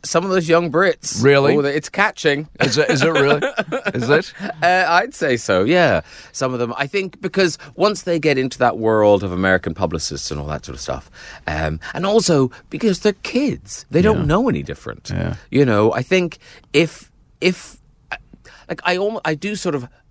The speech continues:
Speaker 1: my heart breaks for people who become wildly successful
Speaker 2: Mm-hmm.
Speaker 1: when they're in their teens or early twenties.
Speaker 2: Yeah.
Speaker 1: Because that's a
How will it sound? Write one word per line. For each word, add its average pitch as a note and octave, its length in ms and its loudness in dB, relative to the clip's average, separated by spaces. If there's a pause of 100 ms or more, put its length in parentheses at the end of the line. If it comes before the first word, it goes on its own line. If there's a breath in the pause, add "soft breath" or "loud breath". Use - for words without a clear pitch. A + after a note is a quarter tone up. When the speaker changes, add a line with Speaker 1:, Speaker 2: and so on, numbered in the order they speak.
(140)
Speaker 1:
my C#3 120 2
heart F3+ 260 0
breaks D3 320 2
for F#2 100 -16
people E2 300 -12
who E2+ 100 -8
become F2+ 400 -2
wildly F2+ 680 2
successful E2 800 -4
Speaker 2:
Mm-hmm. - 220 -20 (100)
Speaker 1:
when F2+ 120 4
they're E2+ 160 4
in E2 100 2
their D2+ 220 -2
teens C#2 640 -2 (100)
or D2 180 -4
early C#2+ 140 -4
twenties. - 520 -10
Speaker 2:
Yeah. - 140 -4 (380 loud breath)
Speaker 1:
Because C3 360 -2
that's G#3+ 340 -2
a F2 60 -4